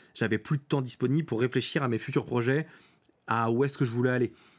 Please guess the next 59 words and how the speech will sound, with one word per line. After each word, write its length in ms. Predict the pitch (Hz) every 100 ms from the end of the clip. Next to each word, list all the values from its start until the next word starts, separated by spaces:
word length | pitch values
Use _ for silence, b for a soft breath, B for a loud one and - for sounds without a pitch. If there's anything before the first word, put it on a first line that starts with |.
| -
Et 60 | -
là, 80 | 123
le 100 | 120
fait 140 | 151
d'avoir 200 | 135 117
quelqu'un, 300 | 117 104 160
bah, 80 | 127
ça 140 | -
me 60 | 104
permet, 360 | - 143 143
en 80 | 147
fait, 260 | 120 127 120
de, 280 | 113 107 B B B -
de 100 | 123
me 60 |
focus 400 | 110 120 - 151
sur 160 | - 127
ce 100 | -
qui 220 | - 131
est, 60 | 131
on 100 | 110
va 80 | 113
dire, 140 | 120
un 40 |
peu 80 | 113
plus, 340 | 101 135 117 156
enfin, 280 | 147 98 90 - - -
pas 80 |
le 80 | 104
plus 180 | - 117
important, 320 | 117 113 143
mais 220 | 131 104 B B B B _ -
me 340 | 120 117 117
focus 360 | 113 120 143 -
un 100 | 127
peu 100 | 113
plus 140 | 113
loin 320 | 113 127 156 B B
et 80 | 117
surtout 260 | - 104 165
me 120 | 120
focus 460 | - 113 165 -
là 140 | 123 123
où 60 |
je 80 | 110
suis 120 | -
bon. 200 | 110 139 139 B B B B -
Et 60 | -
déléguer 500 | 110 143 143 135 139
des 140 | 123
tâches, 340 | - 147 151 -
on 40 |
va 80 | 110
dire, 160 | 117 127
qui 100 | -
sont, 400 | - 123 120 104
euh, 80 |
plus 160 | 95 120
chronophages 580 | - 110 98 123 139